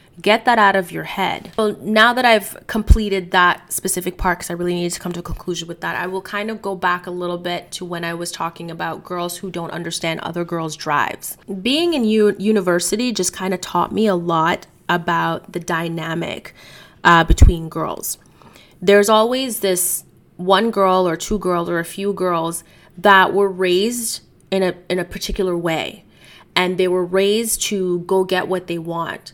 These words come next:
no matter what. And they were not allowed to be distracted because they didn't come to university to do stupid things. They didn't come to university to fall off their path.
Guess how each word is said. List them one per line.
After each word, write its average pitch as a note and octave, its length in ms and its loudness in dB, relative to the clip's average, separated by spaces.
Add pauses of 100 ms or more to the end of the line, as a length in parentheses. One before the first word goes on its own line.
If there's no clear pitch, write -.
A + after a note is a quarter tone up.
(120)
no F3+ 220 0
matter F3 340 -2
what. D#3+ 540 -6 (340)
And F#3 200 -2
they F3+ 120 8
were F3+ 120 4
not F3+ 260 2
allowed F3+ 500 0
to E3+ 540 -8 (180)
be G#3+ 160 2
distracted E3+ 1080 0 (200)
because F#3 540 2 (220)
they G3+ 180 4
didn't A3+ 220 4
come A3 180 2
to G#3 120 -6
university F#3 800 -2 (380)
to G#3 80 -2
do F#3 140 -2
stupid - 480 2
things. G#3+ 540 0 (320)
They F#3 100 0
didn't F#3 200 0
come G3 200 -4
to F#3 100 -8
university F3 680 -4
to F3+ 260 -8
fall F3 340 -2
off E3 200 -6
their E3+ 140 -8
path. F3+ 580 2